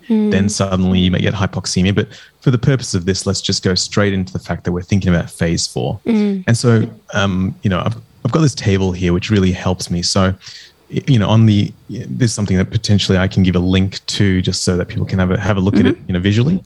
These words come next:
Speaker 2: You've got all of those principles on the left-hand side, and I've tried to group them together, and then on the right-hand side, put an action. So t-, two of the C R M principles, call for help and mobilize resources.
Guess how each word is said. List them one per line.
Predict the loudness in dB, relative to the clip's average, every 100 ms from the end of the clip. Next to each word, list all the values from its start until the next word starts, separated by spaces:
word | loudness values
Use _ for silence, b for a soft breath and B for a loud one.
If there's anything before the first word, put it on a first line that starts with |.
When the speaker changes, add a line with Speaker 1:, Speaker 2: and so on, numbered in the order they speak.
| b
Speaker 2:
You've | 0 0
got | 0
all | 0 2 4
of | 4
those | 2
principles | 0 -2 0 0 2
on | 2
the | 2
left-hand | 2 0 0 0
side, | 2 2 2
and | -2 _
I've | -2 0
tried | 0 0
to |
group | -2 0 0
them | 0 0
together, | 0 0 2 0 0 0
and | 0
then | 2
on | 2
the | 0
right-hand | 0 0 0 0 0
side, | -2 -4
put | -2 -2
an | -2 -6
action. | -10 -6 -4 -4
So | 0 0 0 B B B B _ -18
t-, | -16 -12 -12
two | 0 2
of |
the | 2 -2
C | -2 0
R | 2
M | 0
principles, | 0 0 0 -2
call | -2 -2 -2
for | 0
help | 0 0
and | 0
mobilize | 0 2 2 2
resources. | 0 2 0 0 -2